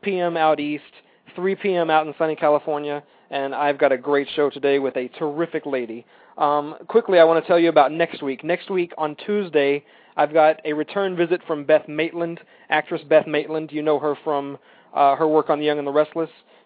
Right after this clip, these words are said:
She and her business partner, Joel Brooks, will be here, and they have just started a new website called Audition L A.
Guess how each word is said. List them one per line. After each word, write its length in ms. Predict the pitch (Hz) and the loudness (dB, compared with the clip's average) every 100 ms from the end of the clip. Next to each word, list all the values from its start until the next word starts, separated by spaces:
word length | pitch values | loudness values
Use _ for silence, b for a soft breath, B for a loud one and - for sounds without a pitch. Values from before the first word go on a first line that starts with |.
| - - | -16 -8
She 280 | 202 202 | -4 -2
and 120 | 185 165 | -2 -2
her 120 | 147 | -2
business 320 | 160 160 165 | -2 -4 -2
partner, 320 | 170 160 151 | 0 0 -2
Joel 320 | 147 160 160 | -2 2 2
Brooks, 340 | 147 160 165 - | 2 -2 -2 -2
will 80 | 160 | -4
be 240 | 160 165 | -4 -2
here, 320 | 165 165 165 _ b b b | 0 2 0 _ b b b
and 120 | 151 | -2
they 120 | 165 | 0
have 160 | 175 147 | 0 -2
just 200 | 160 165 | -4 -4
started 340 | - 170 165 147 | 2 4 4 2
a 160 | 151 | 0
new 180 | 156 160 | 0 0
website 500 | 160 151 - 143 139 | 4 2 2 -2 0
called 220 | - 147 | 2 2
Audition 600 | 135 139 147 156 - 170 160 | 4 -2 -2 -4 -4 -6 0
L 260 | 156 151 | 2 2
A. 300 | 143 123 123 | 2 0 -6